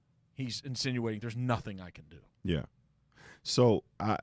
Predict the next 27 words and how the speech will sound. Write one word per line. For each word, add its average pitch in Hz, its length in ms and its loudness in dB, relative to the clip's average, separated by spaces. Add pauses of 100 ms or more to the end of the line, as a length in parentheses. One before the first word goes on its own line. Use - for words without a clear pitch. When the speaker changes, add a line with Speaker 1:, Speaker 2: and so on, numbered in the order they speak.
(200)
Speaker 2:
I'll 117 240 4
take - 260 2
that 87 160 6
second - 400 2
one 73 120 2
a 69 40 -4
step - 320 -2
further, 60 380 -2
because 73 680 -2
I 76 120 2
think - 300 2 (180)
those 82 260 4
are, 71 180 0 (100)
are 67 280 -2 (240)
amazing 82 580 2
points. 71 380 0 (360)
If - 100 -8
you 82 80 2
don't 101 260 6
know 95 100 6
how 73 640 0 (320)
and 78 80 0
you 71 100 2
don't 82 340 2
feel 82 280 4
like 64 320 -4
it, 62 160 -6